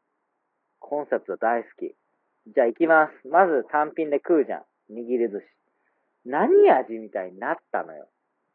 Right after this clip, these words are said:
まずすぎて。どう思う？寿司の部分。白濁した黄色。いや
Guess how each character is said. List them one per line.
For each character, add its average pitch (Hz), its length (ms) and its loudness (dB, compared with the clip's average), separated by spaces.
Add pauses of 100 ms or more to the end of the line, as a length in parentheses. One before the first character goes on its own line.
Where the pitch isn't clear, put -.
ま 123 200 -8
ず 127 260 4
す - 100 0
ぎ 135 140 -4
て。 - 240 -12 (1000)
ど 196 120 4
う 185 40 4
思 98 300 -2
う？ 90 80 -14 (140)
寿 139 160 -10
司 143 60 -6
の 131 140 -2
部 127 140 2
分。 98 180 -8 (480)
白 - 280 -6
濁 120 280 -4
し - 160 -14
た 101 220 -2 (220)
黄 101 140 -8
色。 95 300 -6 (1800)
い 135 140 -10
や 123 500 0